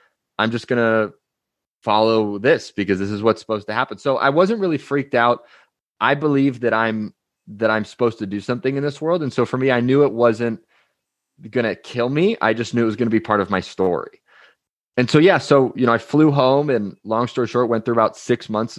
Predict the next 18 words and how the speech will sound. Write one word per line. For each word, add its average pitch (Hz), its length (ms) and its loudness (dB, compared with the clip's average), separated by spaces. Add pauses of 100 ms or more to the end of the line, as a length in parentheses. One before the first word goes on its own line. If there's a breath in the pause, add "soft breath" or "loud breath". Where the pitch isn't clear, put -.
(100)
of 92 240 -8 (160)
surgery 120 640 0
and 92 160 -2
recovery 120 540 0
and 92 180 -6 (400 soft breath)
six 170 280 0
to - 140 0
eight 117 140 2
months, 117 420 -6 (680 soft breath)
and 117 100 2
then 123 120 2
was 123 120 -2
cancer 123 360 -2
free. 139 340 0
And, 110 260 2
and 113 160 0
I 123 60 2
think 160 420 -8